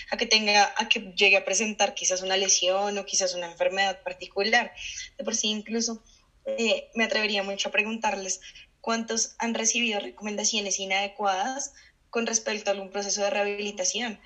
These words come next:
Entonces, acelerar procesos de rehabilitación o incluso recomendaciones. Eh, a veces se encuentran recomendaciones de ejercicios que deberías hacer y que quizás no están adecuados y no son en el momento indicado de la rehabilitación. Entonces,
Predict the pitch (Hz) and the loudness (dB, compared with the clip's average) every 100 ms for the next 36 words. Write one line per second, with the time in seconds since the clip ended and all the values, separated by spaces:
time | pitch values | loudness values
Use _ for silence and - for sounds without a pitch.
0 | - - _ 190 - - - - 220 185 | -18 -20 _ -4 -4 0 0 2 2 0
1 | - 185 - 190 185 185 190 190 190 190 | -2 -2 0 -2 -2 0 2 2 0 -2
2 | 185 190 180 185 196 196 214 202 - - | 0 2 0 0 -4 -4 -2 -2 -6 -6
3 | 196 - - _ - 226 226 220 208 - | -6 -6 -20 _ -4 -2 -2 -2 0 0
4 | 202 196 190 - - - - 214 214 220 | -2 -4 -6 -8 -14 -14 2 4 4 2
5 | - 214 214 196 196 208 214 202 190 196 | -2 0 0 0 -2 -2 0 0 0 -2
6 | 196 202 202 196 190 180 185 202 196 - | -4 0 0 0 -4 -2 -2 0 2 2
7 | 202 185 190 185 214 196 202 202 185 180 | 2 -2 0 0 4 4 4 0 0 0
8 | 190 185 185 202 - 196 - - - _ | 4 4 4 0 0 -2 -4 -16 -18 _
9 | - 247 240 214 208 214 214 214 214 214 | -2 0 2 0 -2 -2 -2 -2 0 0
10 | 233 - 220 202 202 - 226 220 214 208 | 0 -2 2 2 0 -4 -4 -2 -2 -2
11 | 202 196 196 196 202 208 208 202 - 185 | -2 -4 -4 -4 -4 -2 -4 -6 -6 -6
12 | 190 202 - 196 190 185 - 202 202 208 | -6 -10 -6 -2 0 -2 -4 -8 -4 -4
13 | 202 202 208 202 233 339 240 214 202 196 | -2 -2 -2 -4 -4 -4 -10 -8 -4 -2
14 | 190 | -2